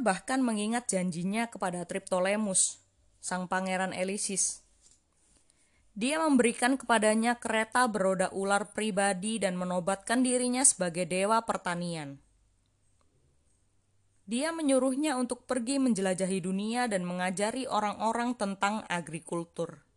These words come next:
Itu kedengarannya bukan sebuah pekerjaan yang sangat bergengsi,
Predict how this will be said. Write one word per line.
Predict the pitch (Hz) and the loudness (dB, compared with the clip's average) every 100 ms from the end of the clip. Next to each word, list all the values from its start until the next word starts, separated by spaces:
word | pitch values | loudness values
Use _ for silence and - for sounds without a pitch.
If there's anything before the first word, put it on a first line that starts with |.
| _ _ _ _ _ _ _ _ _ _ _ _ _ _ _ - _ _ _ | _ _ _ _ _ _ _ _ _ _ _ _ _ _ _ -20 _ _ _
Itu | 185 - 277 294 | -10 -2 -2 0
kedengarannya | 247 202 190 185 190 202 240 254 | 0 0 2 0 -2 -2 -2 -2
bukan | 233 180 170 175 | -2 -4 -4 -4
sebuah | 180 175 165 | -4 -4 -6
pekerjaan | - 180 156 160 165 | -10 -10 -8 -6 -4
yang | 165 165 | -4 -4
sangat | 165 160 | -4 -6
bergengsi, | 156 160 185 226 - 196 175 | -6 -2 0 2 0 -2 -8